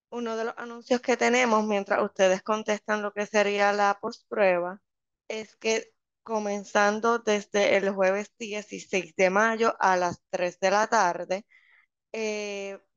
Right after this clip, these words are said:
vamos a dar comienzo lo que sería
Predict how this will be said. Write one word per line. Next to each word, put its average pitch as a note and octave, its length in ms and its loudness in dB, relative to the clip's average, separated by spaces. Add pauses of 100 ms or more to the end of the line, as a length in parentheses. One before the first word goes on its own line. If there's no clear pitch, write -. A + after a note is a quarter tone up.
vamos G3+ 400 -14
a A#3+ 120 4
dar A3+ 220 0
comienzo A3 840 -4 (300)
lo G#3 180 2
que G3+ 160 -2
sería G3+ 600 2